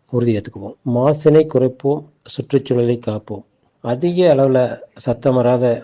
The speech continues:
பட்டாசுகளை வெடிக்கிறதுக்கு முயற்சி எடுத்துக்கலாம். இப்ப பட்டாசு வந்து பசுமை பட்டாசுகள் நிறைய தயாராகி வந்துட்டு இருக்குது. அதுல சத்தமும் குறைவா இருக்கும், புகையும் குறைவா வருது. ஒளியை குறைச்சோம்னா செவியை காக்கலாம்.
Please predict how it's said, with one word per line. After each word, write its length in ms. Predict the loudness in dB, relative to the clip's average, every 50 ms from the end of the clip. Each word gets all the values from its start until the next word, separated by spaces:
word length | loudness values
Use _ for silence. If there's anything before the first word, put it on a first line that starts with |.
| -12 -20 _
பட்டாசுகளை 540 | -10 -8 -4 -2 -2 -2 -2 -4 -4 -4 -4 -4 -6 -12 _ _
வெடிக்கிறதுக்கு 500 | -4 -2 -2 0 -2 -2 -6 -4 -6 -6 -6 -6 -10 -12 _
முயற்சி 280 | 0 2 2 2 2 0
எடுத்துக்கலாம். 420 | -4 -4 -6 -12 -10 -8 -10 -10 -12 _ -4
இப்ப 220 | -2 0 0 0
பட்டாசு 340 | 0 0 0 0 0 0 0
வந்து 180 | 0 -2 -2 0
பசுமை 300 | -2 -2 0 0 0 0
பட்டாசுகள் 460 | 0 0 -2 -2 -2 -2 -2 -4 -4
நிறைய 200 | -4 -2 -2 -2 -2 -2 -4 -12 -18 _ _ _
தயாராகி 380 | 0 2 2 4 4 2 0 -2
வந்துட்டு 200 | -4 -6 -8 -10
இருக்குது. 220 | -10 -8 -10 -10 -8 -4
அதுல 240 | -2 0 2 2
சத்தமும் 560 | 0 0 -2 -2 0 2 4 6 6 6 6 4
குறைவா 260 | 4 4 4 4 2
இருக்கும், 340 | 0 0 -4 -8 -10 -10 -12 -16 _ _ -14 -4
புகையும் 440 | 0 2 2 4 4 4 4 2 2
குறைவா 300 | 0 0 2 2 2 2
வருது. 260 | 0 -2 -6 -8 -12 -16 _ _ _ -6 -2 2
ஒளியை 320 | 2 4 6 6 4 4
குறைச்சோம்னா 540 | 4 4 2 2 0 0 0 2 2 0 0 -2 -4 -10 -20 _ _ _ _ -12
செவியை 420 | -4 -2 0 2 2 2 2 2
காக்கலாம். 420 | 0 0 -4 -4 -6 -10 -14 -14